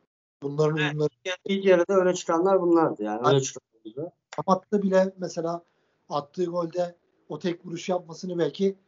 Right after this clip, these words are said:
Speaker 1: beklemezdik. Geçen seneki Samatta'da böyle bir
Speaker 2: Aynen.
Speaker 1: göremiyorduk.
Speaker 2: Aynen.
Speaker 1: Orada tek vuruş gayet birinci sınıf golcü vuruşu yaptı.
Speaker 2: Vuruş yaptı, evet.
Speaker 1: Yani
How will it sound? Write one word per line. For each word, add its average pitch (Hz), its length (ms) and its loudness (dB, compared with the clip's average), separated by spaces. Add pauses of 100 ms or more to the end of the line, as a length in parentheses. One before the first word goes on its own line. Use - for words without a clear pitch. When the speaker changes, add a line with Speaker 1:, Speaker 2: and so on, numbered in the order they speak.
(120)
Speaker 1:
beklemezdik. 175 720 -4
Geçen 160 260 -6
seneki 165 300 -10
Samatta'da 160 500 -8
böyle 156 240 -4
bir 156 100 -4 (720)
Speaker 2:
Aynen. - 140 -16
Speaker 1:
göremiyorduk. 135 360 4
Speaker 2:
Aynen. - 80 -6 (380)
Speaker 1:
Orada 151 220 -10
tek - 260 -4
vuruş 139 140 -18
gayet 151 320 -4 (240)
birinci 170 320 -4
sınıf 160 200 -10
golcü 170 300 0
vuruşu 170 280 -6
yaptı. - 280 -8 (320)
Speaker 2:
Vuruş - 260 -12
yaptı, 120 320 -4
evet. 110 160 -6 (360)
Speaker 1:
Yani 131 280 -8